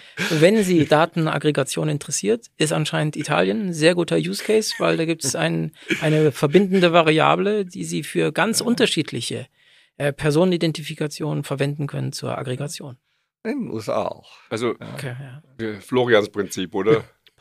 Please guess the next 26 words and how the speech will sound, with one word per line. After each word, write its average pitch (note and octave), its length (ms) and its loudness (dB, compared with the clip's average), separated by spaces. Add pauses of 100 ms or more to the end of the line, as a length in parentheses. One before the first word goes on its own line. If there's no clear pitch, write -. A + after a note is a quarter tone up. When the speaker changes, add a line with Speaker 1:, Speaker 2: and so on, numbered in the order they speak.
(560)
Speaker 1:
Ja. C#3+ 160 -4 (100)
Speaker 3:
Lieber, C3 280 -2 (160)
lieber D3 220 0
Florian, C#3+ 560 2
zünd D3+ 240 -4
das B2+ 100 -4
Haus B2+ 200 -2
vom C3 100 -6
Nachbarn A#2 360 -2
an F#2+ 140 -4
oder F#2+ 140 -2
Speaker 1:
Ja. D3+ 100 4
Speaker 3:
so C#3+ 60 2
ähnlich, F#2+ 140 -4
oder? A#2+ 160 -6 (500)
Speaker 1:
Ja. - 160 4
Verzo-, E3+ 400 4
verschon F#3+ 440 6
unsere E3 260 4
Speaker 3:
Heiliger F3+ 140 8
Speaker 1:
Häuser, G3 260 8
Speaker 3:
Florian. A#2+ 180 0
Speaker 1:
zünd F3 240 6
andere D#3+ 400 4
an. C3+ 240 -2
Speaker 3:
Genau. A#2 240 -4